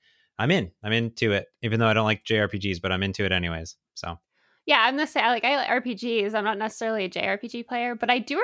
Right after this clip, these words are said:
Speaker 2: remember when this was officially announced in, like, I think it was two thousand nine when it was, like, first announced.
Speaker 1: Mm-hmm.
Speaker 2: My friends, it wa-, I mean, I was in high school, so my friends were, like, all about it. We were all, like, super anime nerds, you know, Studio Ghibli, yeah, sign us up.
Speaker 1: Yeah.
Speaker 2: But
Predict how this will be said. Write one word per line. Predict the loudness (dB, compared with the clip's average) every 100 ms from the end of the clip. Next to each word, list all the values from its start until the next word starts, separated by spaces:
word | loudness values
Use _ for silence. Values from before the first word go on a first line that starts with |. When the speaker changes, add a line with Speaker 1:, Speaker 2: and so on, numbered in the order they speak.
| 4
Speaker 2:
remember | 4 4 4
when | 2
this | -2 -4
was | -4
officially | -6 -6 -6 -2 -2
announced | -2 2 2 2 -2 -6
in, | -4 -2 -4 -8 -4
like, | -4 -4 -10
I | -20 _ _ _ _ _ _ -4
think | -2
it |
was | -2
two | -4 0
thousand | 2 2 0
nine | 2 4 2 0
when | -4
it |
was, | -6 -6
like, | -8 -4
first | -2 -2 -2
announced. | 0 0 -2 -6 -10
Speaker 1:
Mm-hmm. | -10 -14 _ -2
Speaker 2:
My | -2
friends, | 2 4 4 0 -4 -6 -8
it | -10
wa-, | -12 _ _ -10
I |
mean, | -6
I | -6
was | -6
in | -8
high | -8 -8
school, | -8 -14
so | -10
my | -10
friends | -2 0 0
were, | -2
like, | -4
all | -4
about | 0 2 2
it. | 2 -2
We |
were | 0
all, | 2
like, | 2 0
super | -4 -8 -4
anime | -2 -2 -2 -2
nerds, | 0 -2 -4 -4
you |
know, | -2 -2 -2 -6 _ -16
Studio | -4 2 2
Ghibli, | 2 -2 0 0 2
yeah, | 2 0 -2
sign | -6 -4
us | -2
up. | 2 2 0 _ -4
Speaker 1:
Yeah. | -2 0 -2 -8 -2
Speaker 2:
But | 2 2